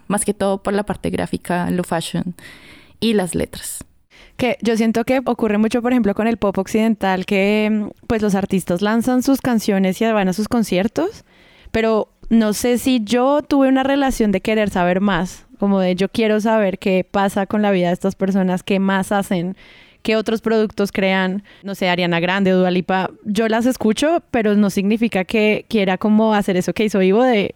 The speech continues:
Speaker 2: quiero hacer mi propia investigación.
Speaker 1: Sí, quiero ir a fondo.
Speaker 2: Que siento que, que en, en K-pop sí pasa eso, y no sé si es una estrategia de marketing, no sé cómo se, cómo se configura culturalmente,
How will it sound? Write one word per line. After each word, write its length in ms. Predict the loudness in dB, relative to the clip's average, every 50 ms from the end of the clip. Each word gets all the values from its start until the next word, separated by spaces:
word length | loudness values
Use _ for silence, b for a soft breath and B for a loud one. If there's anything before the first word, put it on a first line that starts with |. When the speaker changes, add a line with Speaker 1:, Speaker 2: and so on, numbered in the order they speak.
| _ _ _
Speaker 2:
quiero 280 | -2 0 2 2 2 2
hacer 200 | 2 2 2 2
mi 100 | 2 2
propia 300 | 0 -2 0 0 2 2
investigación. 760 | 4 2 2 0 0 0 2 2 2 2 2 2 2 2 0
Speaker 1:
Sí, 120 | -4 -6 -4
quiero 200 | -2 0 2 2
ir 140 | 2 0
a 60 | 0 -2
fondo. 300 | -2 -2 0 0 0 0
Speaker 2:
Que 80 | 0
siento 340 | 0 0 0 0 0 0 -2
que, 720 | -2 0 0 0 2 2 2 2 2 2 2 0 0 -2 -4 _ _ -8 -4
que 200 | -2 0 2 2
en, 120 | 0 0 0
en 140 | 0 0
K-pop 340 | 0 0 0 0 0 -2 -4
sí 400 | -4 -2 0 2 2 2 2 0 -2 _
pasa 440 | -4 -2 -2 -2 0 0 2 2 2
eso, 300 | 2 0 0 0 0 0
y 80 | 2 2
no 100 | 2 0
sé 140 | 0 -2 -2
si 100 | 0 0
es 80 | 0
una 140 | 2 0 0
estrategia 400 | 0 -2 -2 -2 0 0 0 2
de 60 | 2
marketing, 600 | 2 2 0 -2 -2 -2 -4 -2 0 0 0 2 2
no 140 | 2 2 0
sé 200 | -2 -4 -4 -2
cómo 300 | -2 0 0 2 2 0
se, 200 | 0 -4 -6 -6 _ -20 -16
cómo 220 | -14 -12 -10 -8 -6
se 120 | -6 -6
configura 580 | -2 -2 -2 0 0 0 0 2 2 0 0 0
culturalmente, 840 | -2 -2 -2 0 0 2 2 2 2 2 2 2 0 0 -2 -2